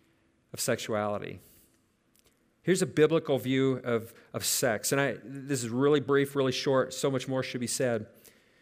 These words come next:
But biblical view of sex is that it's a good gift from God that is to be enjoyed between a man and a woman in the context of a marriage commitment. All other sex is what Paul calls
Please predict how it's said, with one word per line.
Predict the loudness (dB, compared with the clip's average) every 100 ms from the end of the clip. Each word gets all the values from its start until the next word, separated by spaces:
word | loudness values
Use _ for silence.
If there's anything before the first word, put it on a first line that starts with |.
| _
But | 0 4
biblical | 6 8 6 4
view | 4 4
of | 4
sex | 4 4 2 0
is | 0
that | 2
it's | 2 0
a |
good | -4 -2 -2
gift | 0 0 0 -10 -14 _ _ _ _ _ -2
from | 0 2
God | 2 4 2
that | 0
is | -2 -2
to | -4
be | -2
enjoyed | -2 0 4 6 4 2
between | -4 -2 0
a |
man | 0 2 2 0 -2
and | -4
a | -2
woman | 2 2 2 0
in | -2
the | -8
context | -6 -4 -2 0 -2 -2
of | -4
a | -2
marriage | 0 0 0 -4 -14 -20 _ _
commitment. | -6 -4 -4 -10 -12 -12 -12 _ _ _ _ _ _ _ _ _ 0
All | 2 4
other | 2 0
sex | -2 0 2 0 -2 -4 -4 -6 -14 -20 _
is | -4
what | -2 -2
Paul | 0 2 2
calls | 0 0 2 0 -2